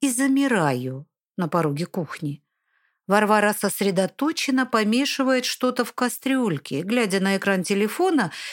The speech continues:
и при этом слегка хмурится и кусает губу. Я прислоняюсь плечом к дверному косяку и складываю руки на груди.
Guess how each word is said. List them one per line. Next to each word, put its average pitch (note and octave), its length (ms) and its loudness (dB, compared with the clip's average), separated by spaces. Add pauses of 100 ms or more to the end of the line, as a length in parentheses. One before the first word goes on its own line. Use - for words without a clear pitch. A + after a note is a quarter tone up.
и B3+ 100 0
при C4+ 180 2
этом D#4+ 220 0
слегка C#4+ 380 0
хмурится E3 800 -2 (480)
и G#3 60 -6
кусает F3+ 500 -2
губу. G3 440 -4 (600)
Я F#3 160 2
прислоняюсь G3 640 -2
плечом F#3 640 -2
к E3 60 -4
дверному F3+ 540 0
косяку - 580 -4
и B3 40 -2
складываю F#3+ 640 -2
руки F#3+ 240 -4
на F#3 140 -2
груди. E3 500 -4